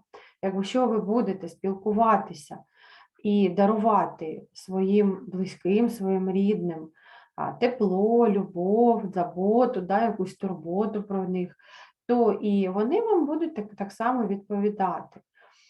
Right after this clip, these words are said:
І сердечко розтане, да, як у дерев'яного чоловічка, теж, може, і потечуть сльози.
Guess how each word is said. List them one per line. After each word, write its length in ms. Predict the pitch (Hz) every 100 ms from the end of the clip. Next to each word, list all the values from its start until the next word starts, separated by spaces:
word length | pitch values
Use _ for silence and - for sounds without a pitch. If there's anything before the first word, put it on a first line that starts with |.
| - _
І 140 | 226 208
сердечко 960 | 214 180 180 302 339 - 285 269 - _ _ _
розтане, 680 | 208 269 - - 190 151 -
да, 220 | - 220
як 180 | 262 -
у 40 | 190
дерев'яного 680 | 202 196 196 185 175 175
чоловічка, 760 | - 175 180 208 370 381 - 170
теж, 360 | - 247 - - _ _ _ _ _ _ _
може, 340 | 202 202 208 214
і 40 |
потечуть 540 | 214 208 208 208 208 -
сльози. 540 | 208 202 165 156 147